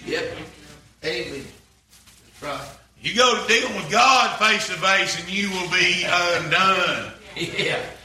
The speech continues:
Speaker 2: <clears throat>
Speaker 1: Amen.
Speaker 2: And I want you to get this, because what did he do?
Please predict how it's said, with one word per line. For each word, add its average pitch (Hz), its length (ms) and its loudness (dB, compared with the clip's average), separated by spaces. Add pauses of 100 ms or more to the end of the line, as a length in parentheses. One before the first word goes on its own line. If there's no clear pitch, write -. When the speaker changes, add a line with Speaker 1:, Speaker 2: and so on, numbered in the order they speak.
(120)
Speaker 2:
<clears throat> - 20 -8
Speaker 1:
Amen. 214 1000 2
Speaker 2:
And 156 60 2
I 277 240 4
want 277 100 -6
you 269 60 0
to 247 60 -4
get 302 240 2
this, 240 260 -2
because 240 380 2
what 311 340 2
did 262 80 -4
he 226 160 0
do? 247 420 2